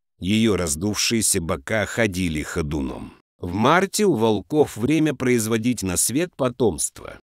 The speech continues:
Кому, как Афанасию, всю жизнь проработавшему в лесу с дикими зверями, не знать этого. Пришлось полкана снова запереть в сенях, чтобы не мешал.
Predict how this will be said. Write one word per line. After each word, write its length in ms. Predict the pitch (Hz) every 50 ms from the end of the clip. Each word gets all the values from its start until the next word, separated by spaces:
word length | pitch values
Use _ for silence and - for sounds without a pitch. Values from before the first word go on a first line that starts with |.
| _ -
Кому, 500 | - 127 147 165 190 214 220 220 208 - _ _ _ _ _ _
как 240 | - - 117 107 -
Афанасию, 840 | 101 92 - 120 117 117 127 143 151 143 - - 123 120 113 107 95 _ _ _ _
всю 320 | - - - - 190 180 127
жизнь 460 | 110 101 156 180 180 165 175 165 147
проработавшему 920 | - 156 147 135 131 127 127 151 160 139 135 127 - - - 113 113 110 101
в 60 | 107
лесу 380 | 110 117 113 - - - 127 110
с 80 | 95
дикими 600 | 92 101 131 143 131 139 131 123 113 107 101 95 -
зверями, 760 | 90 90 104 113 117 110 110 110 120 139 151 160 170 170 - _ _ _ _ _ -
не 240 | 107 110 110 104 95
знать 440 | 82 87 98 104 101 104 - -
этого. 480 | - 73 71 67 - 60 - - 50 - - _ _ _ -
Пришлось 580 | - 110 113 107 - - - 185 196 185 170 -
полкана 680 | - 143 139 139 135 123 - 117 117 117 117 117 113 101
снова 460 | - - 107 110 110 101 90 92 90
запереть 580 | 82 80 82 67 82 82 80 85 82 76 - -
в 60 | -
сенях, 580 | - - 80 76 76 82 98 120 120 - - _ _ _ _ _ -
чтобы 420 | - - - 127 123 127 147 147
не 260 | 151 156 151 139 123
мешал. 560 | 110 107 98 - - - 76 67 65 64 -